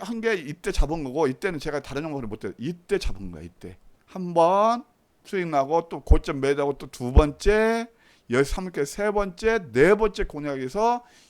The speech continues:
요거 오십일 프로 상승했어요. 여기서부터만. 이게 제가 방송에서 파이널 전략에서 했는데 오 일 동안 지수 상관없이 쉬지 않고 급등 나왔단 말이에요. 그러면 여기서 잡았으면 이날, 이날 이때부터는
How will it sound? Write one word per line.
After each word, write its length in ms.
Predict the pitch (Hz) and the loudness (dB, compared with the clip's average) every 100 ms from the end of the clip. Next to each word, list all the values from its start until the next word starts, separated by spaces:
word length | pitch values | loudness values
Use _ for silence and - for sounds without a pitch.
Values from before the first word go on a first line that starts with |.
| - | -8
요거 460 | 139 175 233 247 _ _ - | -4 -2 -2 -4 _ _ -10
오십일 640 | 123 143 151 - 113 120 127 | -4 -2 -2 -6 -8 -10 -10
프로 140 | - 131 | -14 -12
상승했어요. 560 | 135 113 110 87 92 | -12 -12 -12 -12 2
여기서부터만. 540 | 135 214 185 147 107 - _ _ _ - | 6 8 6 2 -4 -8 _ _ _ 0
이게 140 | 185 | 2
제가 200 | 185 165 | 2 2
방송에서 800 | - 160 175 156 135 185 185 185 _ - | 2 0 -2 -4 4 6 6 2 _ 0
파이널 260 | 240 220 | 2 2
전략에서 320 | 175 151 139 | 0 -2 -2
했는데 300 | 143 131 120 - _ | -4 -6 -8 -10 _
오 160 | 160 226 | 2 4
일 140 | 233 | 2
동안 200 | 214 175 | -2 -2
지수 280 | 143 202 208 | 0 -2 -2
상관없이 360 | 226 185 170 - | -6 -6 -6 -6
쉬지 260 | - 294 262 | -2 -2 -2
않고 200 | 196 - | -4 -6
급등 280 | - - 240 | -14 -4 0
나왔단 320 | 185 151 123 | 2 2 0
말이에요. 260 | 107 87 82 - _ - | -4 -8 -12 -18 _ -4
그러면 320 | 294 214 104 - - - | 0 0 -2 -10 -18 4
여기서 460 | 147 202 269 254 247 | 6 6 4 0 2
잡았으면 680 | - 151 156 117 98 175 - | 2 2 -6 -8 -10 -12 -10
이날, 440 | 156 170 123 170 - | -4 0 0 -2 -6
이날 340 | 143 196 160 | -2 -2 -2
이때부터는 600 | 135 - 180 165 190 254 | -6 -6 -6 -2 -2 -2